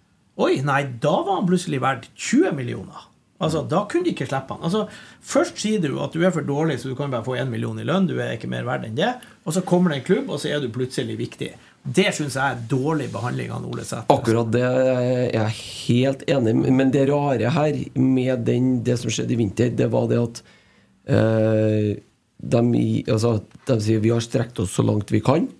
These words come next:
Speaker 2: på lønnsmessige over to eller tre kontraktsforslag.»
Speaker 1: Mm.
Speaker 2: Nei, det sier nå Ole. Kjem det budet på nesten ti million? Nei, du må være her. Så går det noen uker, så selger vi en Stefano Vecchia.
Speaker 1: Ja.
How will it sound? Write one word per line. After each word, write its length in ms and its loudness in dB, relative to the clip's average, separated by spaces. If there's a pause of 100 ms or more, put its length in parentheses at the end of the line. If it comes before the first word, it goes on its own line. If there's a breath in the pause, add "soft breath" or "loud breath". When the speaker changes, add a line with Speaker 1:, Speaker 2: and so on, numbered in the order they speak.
(580)
Speaker 2:
på 120 6
lønnsmessige 640 0
over 280 0
to 240 -2
eller 120 0
tre 200 -2
kontraktsforslag.» 680 -4 (140)
Speaker 1:
Mm. 100 -2
Speaker 2:
Nei, 240 2 (600)
det 180 4 (580)
sier 320 0
nå 160 0
Ole. 180 -4 (600 soft breath)
Kjem 240 4
det 120 2
budet 320 0
på 340 2
nesten 300 0
ti 120 2
million? 360 4 (380 loud breath)
Nei, 180 4
du 180 0
må 260 2
være 200 0
her. 200 0 (500 soft breath)
Så 140 2
går 200 4
det 100 2
noen 220 2
uker, 220 0
så 140 -2
selger 260 -2
vi 80 2
en 60 2
Stefano 440 0
Vecchia. 360 0 (500)
Speaker 1:
Ja. 140 -6